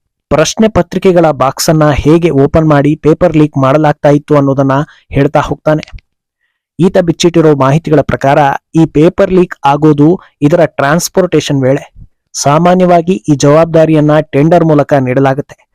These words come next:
ಆದ್ರೆ ಈ ಟೆಂಡರ್‌ಗಳನ್ನ ಪಡೆಯೋದೆಲ್ಲ ಬ್ಲಾಕ್ ಲಿಸ್ಟ್‌ನಲ್ಲಿರೋ ಕಂಪನಿಗಳು ಅನ್ನೋದು ವಾಸ್ತವ. ಪ್ರಿಂಟಿಂಗ್ ಪ್ರೆಸ್‌ನಿಂದ ಯಾವ ಜಾಗ ಸೇರ್ಬೇಕೋ ಅಲ್ಲಿಗೆ ತಲುಪೋದರ ಒಳಗೆ ಕ್ವೆಶ್ಚನ್ ಪೇಪರ್ ಅನ್ನ ನೀಟಾಗಿ ಎಗರಿಸಿ ಮೊದಲಿದ್ದ ಹಾಗೆ ಪ್ಯಾಕ್ ಮಾಡಲಾಗ್ತಾ ಇತ್ತು ಅನ್ನೋದನ್ನ ಬಿಚ್ಚಿಟ್ಟಿದ್ದಾನೆ ಗುಪ್ತಾ.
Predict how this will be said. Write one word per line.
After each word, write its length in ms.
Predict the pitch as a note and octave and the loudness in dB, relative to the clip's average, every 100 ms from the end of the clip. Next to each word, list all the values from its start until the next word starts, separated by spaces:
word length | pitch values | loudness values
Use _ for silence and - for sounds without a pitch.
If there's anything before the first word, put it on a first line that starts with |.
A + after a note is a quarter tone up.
| _ - | _ -4
ಆದ್ರೆ 400 | C3 C#3 D#3+ E3+ D#3 | -2 0 0 0 0
ಈ 100 | D3+ | 0
ಟೆಂಡರ್‌ಗಳನ್ನ 680 | C#3 D#3 F#3 F3 F3 E3+ | 0 0 2 2 2 2
ಪಡೆಯೋದೆಲ್ಲ 640 | D#3 C#3 D3+ D3+ D3 C#3+ C#3+ | 0 2 2 2 2 2 0
ಬ್ಲಾಕ್ 440 | C#3 C3+ D3 - | -2 -2 0 -2
ಲಿಸ್ಟ್‌ನಲ್ಲಿರೋ 540 | E3+ - E3 D#3+ D#3 D3 | -4 -2 0 2 2 0
ಕಂಪನಿಗಳು 580 | C#3+ D3 E3+ D3+ D3 | -2 -2 -2 0 2
ಅನ್ನೋದು 360 | C#3+ C#3 C3+ C3+ | 2 0 0 0
ವಾಸ್ತವ. 400 | A#2+ A#2+ - C3+ - _ _ _ _ _ _ | 0 -2 -6 -8 -10 _ _ _ _ _ _
ಪ್ರಿಂಟಿಂಗ್ 460 | C#3+ D#3+ F3+ G3 F3+ | 0 0 2 0 0
ಪ್ರೆಸ್‌ನಿಂದ 440 | E3+ - F3+ E3+ E3 E3+ | -4 -2 0 2 2 0
ಯಾವ 400 | C#3+ C3 D3 D#3 | 0 0 2 2
ಜಾಗ 240 | D#3 D3+ | 2 0
ಸೇರ್ಬೇಕೋ 680 | D3+ D3 D3 D3 - D3+ - - | -2 -2 0 0 0 -2 -2 -2
ಅಲ್ಲಿಗೆ 360 | D3 F3 D#3+ | 0 2 0
ತಲುಪೋದರ 520 | D3+ C#3 D#3 E3 D#3+ D3 | -2 -2 -2 0 0 0
ಒಳಗೆ 460 | C3 C#3 D#3+ D3+ - - _ | 0 0 0 0 -2 -12 _
ಕ್ವೆಶ್ಚನ್ 480 | C#3 D3 - G3 F#3 | -2 -2 0 -4 0
ಪೇಪರ್ 260 | E3 E3 D#3+ | 0 0 0
ಅನ್ನ 140 | D3+ | 2
ನೀಟಾಗಿ 720 | D3 B2+ C3+ E3+ E3 D#3+ D3+ | 0 0 0 0 0 0 0
ಎಗರಿಸಿ 600 | C#3 C3+ C#3+ - D3+ F3+ - | -2 0 -2 -2 -2 -2 -2
ಮೊದಲಿದ್ದ 380 | D3 F3 F#3 F3 | 0 2 2 0
ಹಾಗೆ 320 | D3+ D#3 D#3+ | 0 0 -2
ಪ್ಯಾಕ್ 360 | - C3+ D3 | -2 -4 -2
ಮಾಡಲಾಗ್ತಾ 480 | D#3 D3 C#3+ C#3 - | -2 -2 -2 -2 -4
ಇತ್ತು 240 | C#3 - D3 | -6 -2 -2
ಅನ್ನೋದನ್ನ 340 | C#3+ C3 C#3 C#3 D#3 | 0 -2 -2 -2 -4
ಬಿಚ್ಚಿಟ್ಟಿದ್ದಾನೆ 720 | C#3 D3 F3+ E3 D3+ C#3 C#3 | -4 -4 -2 -2 -2 -2 -2
ಗುಪ್ತಾ. 340 | B2+ A#2+ - | -6 -10 -10